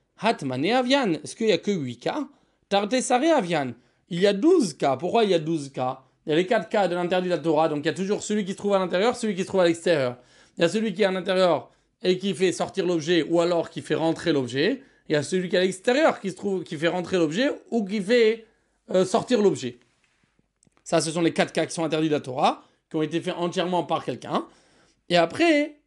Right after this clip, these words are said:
il y a encore, euh, huit cas. Quels sont les huit cas ? Alors, il y a celui qui est à l'intérieur,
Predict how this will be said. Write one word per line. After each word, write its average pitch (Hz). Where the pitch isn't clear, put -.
il 208
y -
a 196
encore, 226
euh, 196
huit 233
cas. 160
Quels 220
sont 233
les 202
huit 143
cas ? 196
Alors, 175
il 185
y 185
a 185
celui 233
qui 220
est 214
à 202
l'intérieur, 202